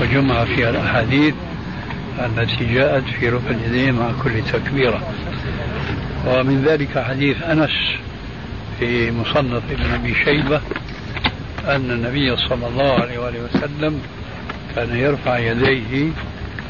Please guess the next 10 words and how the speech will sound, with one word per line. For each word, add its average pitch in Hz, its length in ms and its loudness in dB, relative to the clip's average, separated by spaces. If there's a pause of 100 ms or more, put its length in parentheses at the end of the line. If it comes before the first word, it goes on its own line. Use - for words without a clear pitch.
(220)
في 123 120 0 (160)
كل 127 320 2
خفض 127 800 -2
ورفع، 113 420 -2 (2250)
ولذلك 139 560 2 (1000)
هذا 131 300 2
الرفع 135 560 2 (180)
سنة 123 600 0 (760)
مستحبة، 131 920 0 (800)
لكنها 123 800 2